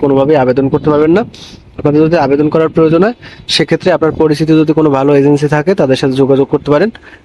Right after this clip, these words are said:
কারণ তারা যদি মূলত এখানে তালিকা দেয়, সেক্ষেত্রে হয়তোবা আপনি চাকরিটা পাওয়ার সুযোগ পেতে পারেন। তো আশা করি আপনারা বুঝতে পারছেন। এই সংক্রান্ত অন্য যে কোনো প্রকার প্রশ্ন থাকলে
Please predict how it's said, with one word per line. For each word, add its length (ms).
কারণ 160
তারা 220
যদি 220
মূলত 260
এখানে 200
তালিকা 360
দেয়, 120
সেক্ষেত্রে 460
হয়তোবা 360
আপনি 200
চাকরিটা 360
পাওয়ার 240
সুযোগ 280
পেতে 240
পারেন। 180
তো 120
আশা 140
করি 160
আপনারা 240
বুঝতে 220
পারছেন। 260
এই 100
সংক্রান্ত 300
অন্য 100
যে 140
কোনো 180
প্রকার 180
প্রশ্ন 200
থাকলে 200